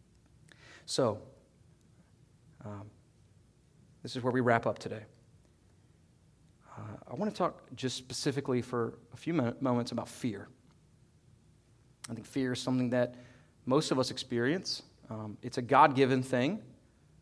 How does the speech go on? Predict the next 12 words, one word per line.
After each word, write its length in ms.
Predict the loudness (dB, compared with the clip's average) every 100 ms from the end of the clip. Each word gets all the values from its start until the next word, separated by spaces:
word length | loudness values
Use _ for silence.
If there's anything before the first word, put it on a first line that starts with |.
| -20 _ -20 -16
but 260 | -4 -2 -2
it 140 | -4
gets 220 | -2 -2 0
way 240 | 4 8
out 80 | 8
of 80 | 6
whack 240 | 4 2
sometimes. 560 | -6 -4 -4 -6 -14 -18 _ _ _ _ _ -20 -20 -20 -20 _ _ _ _ -4
And 280 | 2 2 0
fear 420 | -2 2 6 6
typically 360 | 6 4 6 6
does 220 | 4